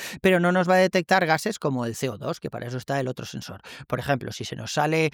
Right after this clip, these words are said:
eh, la bombona de butano, <laughs> con el, para los que tenéis bombona de butano, pues de eso no nos vamos a enterar si solo tenemos el sensor de humo.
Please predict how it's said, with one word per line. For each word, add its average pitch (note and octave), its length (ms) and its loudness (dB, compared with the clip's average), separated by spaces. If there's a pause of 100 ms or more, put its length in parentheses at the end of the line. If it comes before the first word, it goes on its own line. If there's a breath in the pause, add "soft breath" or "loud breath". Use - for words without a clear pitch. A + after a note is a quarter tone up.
(160 loud breath)
eh, D3+ 260 4
la D3 120 4
bombona D3+ 340 4
de D3+ 80 4
butano, D3 540 2
<laughs> C#3+ 400 2
con C#3+ 100 4
el, C#3 160 -2
para C3+ 160 0
los C3+ 140 -2
que C#3 80 -2
tenéis D3 180 -2
bombona D3+ 280 0
de C#3+ 60 2
butano, D#3+ 260 0 (220 loud breath)
pues C#3 140 4
de C#3+ 80 4
eso F#3+ 160 2
no C#3+ 300 2
nos C#3 120 2
vamos C#3 200 2
a C#3+ 60 0
enterar C#3 280 2
si D3 120 -4
solo C3+ 200 0
tenemos C#3 400 -2
el C3+ 120 0
sensor C3 340 -2
de B2+ 100 0
humo. B2 200 0